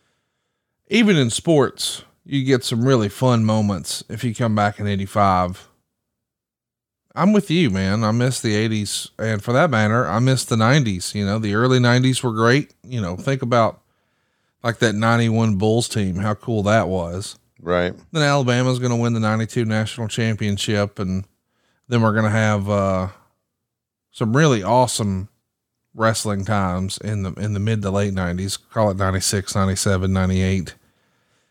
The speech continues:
Speaker 1: So, yeah, that, that period would be fun to relive.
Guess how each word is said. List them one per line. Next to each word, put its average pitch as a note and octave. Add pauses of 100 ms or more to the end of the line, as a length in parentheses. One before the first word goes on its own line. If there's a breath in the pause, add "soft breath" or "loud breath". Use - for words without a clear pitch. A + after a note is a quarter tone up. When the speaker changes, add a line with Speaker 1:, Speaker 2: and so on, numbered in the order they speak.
(220)
Speaker 1:
So, -
yeah, E3
that, C#3+ (280)
that D3+
period F3+
would D#3
be D3
fun D3+
to B2
relive. B2